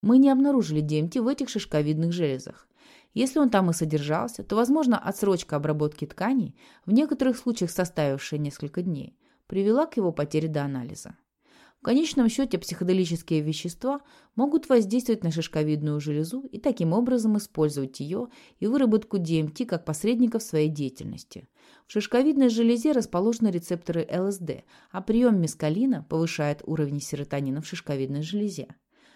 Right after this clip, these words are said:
Бета-карболины ускоряют выработку мелатонина в дополнение к описанной выше способности усиливать и продлевать воздействие Ди Эм Ти.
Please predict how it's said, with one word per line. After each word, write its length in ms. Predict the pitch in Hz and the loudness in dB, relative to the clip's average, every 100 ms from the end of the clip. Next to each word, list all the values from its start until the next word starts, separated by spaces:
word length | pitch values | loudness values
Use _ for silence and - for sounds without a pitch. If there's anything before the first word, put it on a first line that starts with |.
| _ - | _ 0
Бета-карболины 920 | 202 247 254 233 214 196 214 285 240 | 2 2 2 2 4 4 6 4 4
ускоряют 640 | - 202 254 277 196 147 | 0 -4 0 2 4 2
выработку 500 | 151 160 151 151 151 | 0 0 0 -4 -4
мелатонина 800 | 151 147 143 139 139 160 226 202 _ - - - | -4 -2 -4 -4 -2 0 0 -2 _ -20 -20 -8
в 60 | 180 | -2
дополнение 640 | 202 190 190 226 262 220 | 2 2 4 6 6 4
к 100 | - | 0
описанной 460 | 185 247 240 220 170 | -2 -2 0 2 2
выше 340 | 151 196 - | -2 -6 -8
способности 800 | - - 185 285 254 233 - - | -8 -6 -2 2 4 4 0 -6
усиливать 640 | 165 165 - 190 220 202 - | -6 -6 -4 -2 -2 -4 -6
и 60 | 175 | -8
продлевать 640 | 175 165 151 143 143 180 | -2 -2 0 -2 -2 -4
воздействие 560 | 190 202 147 131 - 139 | -4 -4 -4 -6 -4 -6
Ди 200 | 139 143 | -4 -4
Эм 80 | 165 | -4
Ти. 240 | - 139 | -6 -14